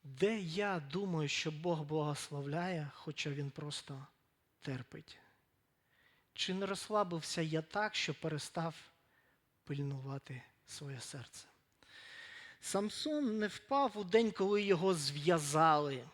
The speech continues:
Він впав в день, коли він собі сказав:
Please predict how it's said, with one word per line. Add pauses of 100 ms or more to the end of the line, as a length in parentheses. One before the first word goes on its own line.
(460)
Він
впав
в
день,
коли (500)
він
собі
сказав: